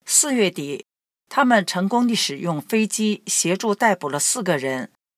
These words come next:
在这四起案件中，华州巡逻队的飞行员跟随并引导地面警察找到逃跑的车辆。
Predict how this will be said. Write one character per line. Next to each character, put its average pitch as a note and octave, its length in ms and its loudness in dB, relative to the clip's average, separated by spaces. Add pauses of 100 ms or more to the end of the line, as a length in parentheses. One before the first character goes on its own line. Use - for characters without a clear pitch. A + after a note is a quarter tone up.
(340)
在 C4 160 2
这 A#3 140 2
四 G#3+ 240 0
起 - 160 -4
案 G3+ 200 0
件 D#3+ 240 -4
中， D#3 360 -8 (320)
华 G#3+ 200 4
州 C#4 160 0
巡 G#3 240 0
逻 A3 140 2
队 A#3+ 160 -4
的 D#3+ 100 -2
飞 A3+ 220 -4
行 G3+ 240 0
员 D#3 380 -2
跟 C4 200 2
随 F3+ 300 0
并 F#3 220 0
引 E3 200 -2
导 E3+ 200 2
地 G#3+ 180 -4
面 G3 220 0
警 C#3 200 -6
察 C#3 440 0
找 D#3+ 160 6
到 G#3 180 4
逃 - 240 0
跑 - 160 -4
的 C#3+ 140 -4
车 F#3+ 260 0
辆。 F3+ 320 0